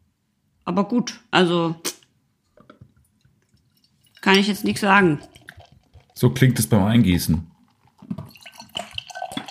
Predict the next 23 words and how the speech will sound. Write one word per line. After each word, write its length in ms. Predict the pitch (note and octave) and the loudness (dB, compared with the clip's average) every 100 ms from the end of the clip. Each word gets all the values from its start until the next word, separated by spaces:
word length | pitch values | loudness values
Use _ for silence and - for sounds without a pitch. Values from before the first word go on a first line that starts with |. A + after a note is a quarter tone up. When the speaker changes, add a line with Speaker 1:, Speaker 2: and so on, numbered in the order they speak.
| - - - - - - - - - - _ - - _ - _ _ _ _ - - - | -18 -18 -14 -14 -16 -18 -18 -18 -18 -20 _ -20 -20 _ -20 _ _ _ _ -4 -2 0
Speaker 2:
Sie 160 | G#2+ | 4
haben 160 | A#2 D3 | 4 4
auch 120 | C#3 | 2
tatsächlich 400 | C3+ C3+ C#3 C3+ | 2 4 4 4
anscheinend, 520 | A#2+ B2 A#2+ C3 C3+ - - - | 2 4 4 4 2 -2 -6 -6
äh, 340 | - G#2+ A2 - | -2 0 0 -2
Kohlensäure 680 | - C3 F3+ D3 F2+ F2 E2+ | -4 0 2 4 4 2 4
hinzugegeben, 920 | E2+ E2+ - F#2 E2+ D#2+ F2+ F#2+ F2+ | 2 2 -2 -2 -2 -4 -2 -2 -2
aber 380 | F#2 F2+ F2+ F2+ - _ _ _ _ _ _ _ _ _ _ _ - | -2 -2 -2 -6 -14 _ _ _ _ _ _ _ _ _ _ _ -10
damit 120 | - | -4
es 80 | - | 0
noch 180 | G#2+ G#2+ | 2 2
ein 60 | |
bisschen 180 | F#2+ G#2+ | 2 0
spritziger 680 | - - - B2+ - E2 E2 | -2 -4 -2 0 2 2 2
ist. 300 | - - - - - | -2 -4 -12 -20 -4
Speaker 1:
Mhm. 360 | E3+ C#3 D#3+ F#3 _ _ | -4 -2 -4 -6 _ _
Speaker 2:
Also 220 | C3+ C3 | 0 2
es 180 | C#3+ C3+ | 2 2
ist 180 | D3+ C#3 | 0 0
so 80 | E3 | 2
eine 140 | D3+ | 2
klassische, 680 | C3+ C#3+ C3+ D#3+ E3 D#3 D3+ | 2 0 0 0 0 0 0